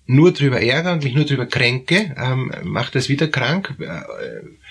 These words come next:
annehmen, wie es ist und, und in einer gro-, größtmöglichen Gelassenheit sagen, ja, das ist eine soziale Behinderung. Keine körperliche Behinderung, aber eine soziale.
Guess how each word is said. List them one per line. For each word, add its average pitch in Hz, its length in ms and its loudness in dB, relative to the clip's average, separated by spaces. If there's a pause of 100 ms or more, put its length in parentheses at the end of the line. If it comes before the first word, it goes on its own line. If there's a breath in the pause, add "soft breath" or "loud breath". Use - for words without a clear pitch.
(440 loud breath)
annehmen, 160 440 4
wie 160 60 4
es 151 100 0
ist 202 360 2
und, 151 380 0
und 139 220 0
in 139 120 2
einer 135 160 2
gro-, 135 280 0
größtmöglichen 156 880 2
Gelassenheit 143 760 0
sagen, 143 280 0 (240 loud breath)
ja, 160 140 2
das 175 120 -6
ist 131 120 0
eine 135 120 4
soziale 139 540 0
Behinderung. 117 540 0 (100)
Keine 117 240 -2
körperliche 170 460 0
Behinderung, 139 520 2 (320 loud breath)
aber 123 180 -2
eine 120 120 0
soziale. 95 540 -6